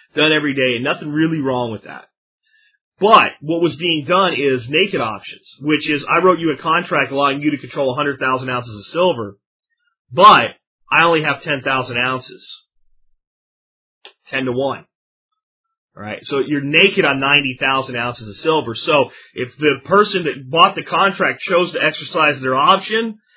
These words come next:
I've got a crap ninety thousand ounces of silver.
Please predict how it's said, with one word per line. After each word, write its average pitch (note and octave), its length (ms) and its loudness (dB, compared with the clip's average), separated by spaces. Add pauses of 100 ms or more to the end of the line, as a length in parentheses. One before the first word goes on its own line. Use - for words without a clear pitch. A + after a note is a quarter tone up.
(240)
I've F#3+ 220 6
got F#3+ 140 6
a - 80 2
crap F3+ 500 4
ninety D#3 400 2
thousand D3 360 4
ounces C#3 360 0
of A2+ 100 -10
silver. C#3 460 -2